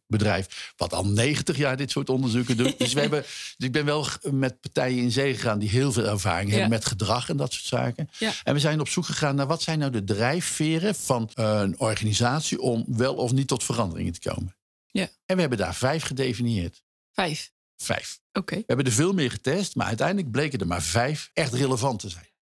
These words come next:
Speaker 1: Dat zie je zelf als bij roken.
Speaker 2: Mhm.
Speaker 1: Je moet een noodzaak voelen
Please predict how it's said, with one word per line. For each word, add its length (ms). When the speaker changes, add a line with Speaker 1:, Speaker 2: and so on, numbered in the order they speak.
Speaker 1:
Dat 180
zie 200
je 60
zelf 320
als 160
bij 160
roken. 540
Speaker 2:
Mhm. 280
Speaker 1:
Je 120
moet 160
een 160
noodzaak 520
voelen 440